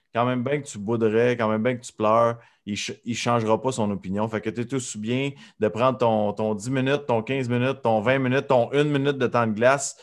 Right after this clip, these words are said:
puis de montrer à quel point, euh, peu importe ce qu'on te donne, tu vas être là pour l'équipe. Puis toi,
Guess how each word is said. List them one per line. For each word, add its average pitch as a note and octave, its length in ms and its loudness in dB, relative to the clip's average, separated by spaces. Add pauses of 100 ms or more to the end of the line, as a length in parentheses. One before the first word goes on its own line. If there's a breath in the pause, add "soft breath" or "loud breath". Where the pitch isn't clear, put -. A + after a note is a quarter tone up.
(240 loud breath)
puis G2+ 80 -12
de A#2 80 4
montrer A#2 420 2
à B2+ 80 2
quel A2+ 220 0
point, A#2+ 320 0 (340 soft breath)
euh, F#2+ 220 2
peu C3+ 180 2
importe B2+ 280 0
ce - 20 -12
qu'on A2 180 0
te F#2 60 -8
donne, A#2+ 200 2
tu G#2 100 -12
vas G2 100 -2
être F#2+ 120 -6
là A#2 60 0
pour G#2 160 -4
l'équipe. F#2+ 320 -6
Puis - 80 -20
toi, C#3+ 260 4